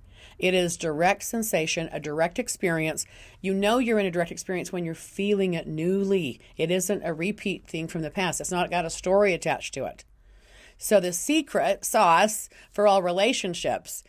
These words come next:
is experiencing newly each other right here, right now. And I'll sit there and I'll, I'll have, you know, my clients face each other. I'll turn their chairs toward facing each other, open body position, no crossed hands, no crossed legs. And so they're literally facing each other. And I'll say, "Eye contact.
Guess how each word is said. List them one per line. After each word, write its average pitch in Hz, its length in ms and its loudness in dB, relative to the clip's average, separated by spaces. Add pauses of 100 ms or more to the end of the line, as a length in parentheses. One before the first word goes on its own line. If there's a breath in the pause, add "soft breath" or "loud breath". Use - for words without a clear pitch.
(180 soft breath)
is 196 240 2
experiencing 185 720 -2
newly 180 640 0
each 185 300 -4
other 190 340 2
right 165 220 0
here, 165 180 -4
right 147 220 -6
now. 190 400 -8 (400)
And 196 160 2
I'll 196 160 4
sit 233 240 0
there 214 100 2
and 196 100 2
I'll, 185 100 2
I'll 180 160 0
have, 202 300 0
you 190 140 -4
know, 190 80 -2
my 180 80 0
clients 175 380 -4
face 185 260 0
each 175 160 -4
other. 139 180 0
I'll 156 100 0
turn 175 200 -2
their 190 100 2
chairs 170 440 -2
toward 170 260 -2
facing 170 300 -2
each - 140 -6
other, 170 260 -2 (320 loud breath)
open 208 240 4
body 202 240 4
position, 175 520 -4
no 196 220 0
crossed 196 400 -2
hands, 180 480 -4
no 185 140 -4
crossed 185 340 -4
legs. 170 240 0 (380 loud breath)
And 180 120 -2
so 196 160 4
they're 175 220 2
literally 202 300 2
facing 180 420 0
each - 180 -6
other. - 280 -6 (420 soft breath)
And 180 100 -2
I'll 180 60 0
say, 175 240 0
"Eye 175 80 2
contact. - 540 -10